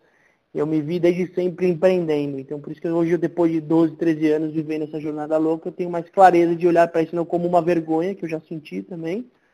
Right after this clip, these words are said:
né, de sentir menos do que os outros, mas hoje eu vejo que isso é um dos meus principais ativos.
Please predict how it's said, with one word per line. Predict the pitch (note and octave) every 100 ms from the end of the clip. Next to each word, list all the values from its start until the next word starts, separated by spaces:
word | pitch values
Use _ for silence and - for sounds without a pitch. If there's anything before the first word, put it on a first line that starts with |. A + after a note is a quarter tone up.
| _ _
né, | - E3+
de | E3+
sentir | E3 E3+
menos | D#3 D#3+ E3+
do | D3+
que | D3+
os | F3 D3+
outros, | D#3+ F3+ A3 G#3
mas | F#3 E3+
hoje | F3
eu | F3+
vejo | E3+ E3+ F3+
que | F#3
isso | -
é | F3+
um | F3+ F3+
dos |
meus | F#3 F3
principais | F3 F3 - F3 E3+
ativos. | G3 G3 E3 D3